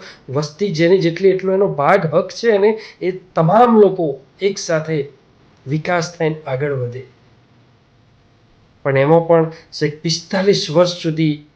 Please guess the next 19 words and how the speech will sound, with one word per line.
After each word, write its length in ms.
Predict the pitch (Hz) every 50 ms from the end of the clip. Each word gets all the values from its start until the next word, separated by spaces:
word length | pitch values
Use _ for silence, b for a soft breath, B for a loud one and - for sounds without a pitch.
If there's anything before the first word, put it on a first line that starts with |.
| _ - -
ઓબીસી 360 | 160 156 165 165 156 156 151
સમાજની 640 | - 160 151 151 147 147 143 139 139 139 135 131 127
વસ્તી 320 | 147 151 147 - 160 151
ગણના 260 | 143 143 143 139 135
મંડળ 340 | 135 143 147 151 147 147 147
આયોગને 380 | 143 143 143 143 143 139 143 147
એ 80 | 151
બધું 240 | 147 143 151 156 156 B B B B B B
એને 140 | 147 156 165 165
અધિકાર 400 | 151 143 156 185 170 196 185 175
આપ્યા 300 | 175 175 165 185 190 190
જ 20 | 175
નથી. 280 | 170 156 160 165 143 139 147
માન્યવર 340 | 156 165 160 160 156 151
કાશીરામ 440 | 147 156 151 147 151 160 151 147 139
સાહેબના 320 | 135 156 151 151 151 151 143
સખત 320 | 143 - 147 147 151 151
આંદોલનના 560 | 143 143 151 165 175 180 175 165 165 156 147
કારણે 400 | 147 - 143 139 143 147 147 147